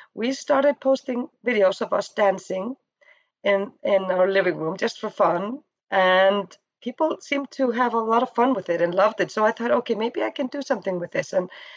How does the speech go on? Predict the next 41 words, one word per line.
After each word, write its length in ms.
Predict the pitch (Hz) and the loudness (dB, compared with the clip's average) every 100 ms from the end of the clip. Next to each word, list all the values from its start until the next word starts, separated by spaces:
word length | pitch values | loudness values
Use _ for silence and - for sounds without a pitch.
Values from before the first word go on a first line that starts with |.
| - - | -14 -14
uh, 560 | - - 226 202 196 | -10 0 2 4 4
we 100 | 208 | 2
came 240 | - 226 202 | -2 0 2
up 160 | 196 | 0
with 140 | 208 202 | -4 -4
the 100 | 220 | 0
name 380 | 190 175 202 | 0 0 -2
Friday 400 | 220 196 190 - | 0 2 2 0
Fun, 460 | - - 175 185 208 - | -6 -2 -2 0 -6 -2
Dancing 340 | 185 190 190 | -2 -2 -6
for 160 | 202 196 | -2 -2
Duchenne. 520 | 208 185 175 185 196 | -2 -2 -2 0 -2
And 140 | 190 - - - - | -4 -10 -20 -16 -2
that's 200 | 196 - | 0 2
what 140 | 208 | 0
we 100 | 190 | 2
always 280 | 185 208 220 | 4 4 2
say 260 | 208 185 196 | 0 0 0
when 180 | 220 | -2
we 60 | 214 | -2
start 320 | - 208 208 | -2 -2 0
dancing. 400 | 185 180 - 202 | 0 -2 -4 -8
We 80 | 208 | -6
say, 160 | 196 196 | -6 -6
"Hi, 180 | 262 | -6
guys, 400 | 294 311 294 285 | -4 -4 -2 -2
you 60 | 254 | -2
know 140 | 262 | 0
what 180 | 277 285 | 0 0
time 320 | - 277 269 | 2 4 6
it 80 | 269 | 4
is? 320 | 277 277 269 | 6 4 2
It's 100 | 254 | -6
Friday 320 | - 269 262 269 | -4 -2 -2 -2
Fun, 320 | 254 247 240 | 0 0 0
and 140 | 220 | -2
we 100 | 254 | 0
are 80 | 294 | 0
dancing 560 | 285 311 330 302 320 302 | 2 2 2 -2 -6 0
for 260 | 294 311 | 4 4
Duchenne." 800 | 311 320 - 262 294 294 277 | 2 -8 -4 0 2 2 0